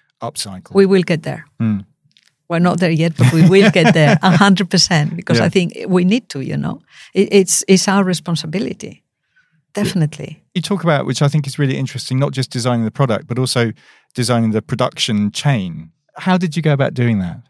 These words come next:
Speaker 2: You know, I had companies manufacturing leather goods, so I'm, I'm quite hands-on. I love factories anyway,
Speaker 1: Mm.
Speaker 2: because in factories you get the ideas. I, I'm not a person that will sit and think, "Oh, I can create this lovely shape."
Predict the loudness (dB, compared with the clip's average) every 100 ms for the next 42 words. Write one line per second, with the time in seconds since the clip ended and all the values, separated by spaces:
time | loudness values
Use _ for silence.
0 | _ 2 4 6 4 2 -2 0 2 2
1 | 0 0 -2 -2 -6 -6 -6 -6 -6 -12
2 | _ _ 2 4 4 4 4 2 0 -4
3 | -2 -2 0 0 0 2 0 0 0 0
4 | 0 -6 -4 -2 -2 0 2 4 4 4
5 | 4 2 0 -4 -4 -8 -8 -4 2 2
6 | 2 0 0 0 0 0 -2 0 0 2
7 | 0 -2 -2 -4 -2 -2 0 2 2 4
8 | 2 2 0 -6 -14 _ -6 -2 2 6
9 | 6 4 -2 -12 -20 -20 -2 2 4 2
10 | 0 -2 -2 -2 -2 -4 -6 -8 -12 -16
11 | -16 -14 -14 -18 -20 -18 -14 -14 -8 -8
12 | -8 -10 -8 -8 -6 -8